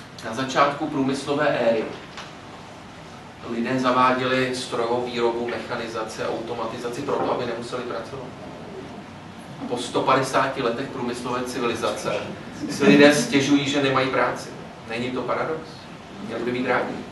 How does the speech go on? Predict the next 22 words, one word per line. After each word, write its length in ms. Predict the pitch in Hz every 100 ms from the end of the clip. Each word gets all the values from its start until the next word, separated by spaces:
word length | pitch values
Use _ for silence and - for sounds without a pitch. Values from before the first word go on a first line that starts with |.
| - - - - - - - - - -
Problém 460 | 127 127 160 185 170
je, 240 | 147 147
že 100 | 147
někteří, 400 | 147 147 160 160
kteří 220 | 160 139
jsou 160 | - 165
nezaměstnaní 840 | 143 139 120 117 - 113 107 107 110
nebo 460 | 123 139 127 - - - -
částečně 560 | - 117 117 135 131 131
zaměstnaní 720 | 123 123 123 - 123 127 127
a 300 | 117 117 117 - - 113
mají 240 | 113 120
malý 240 | 120 117
příjem, 520 | 120 - 113 113 101 98 - - -
tak 120 | 139 - -
těm 200 | 147 143 - - 123
nejsou 640 | 131 131 - 147 143 143 -
redistribuovány 1200 | 135 135 135 123 - 135 127 127 120 120 117 113 104 101 - - - - -
ty 80 | 123
výnosy 600 | 120 135 165 175 175 -
a 80 | 117
zisky, 640 | 123 143 165 165 - -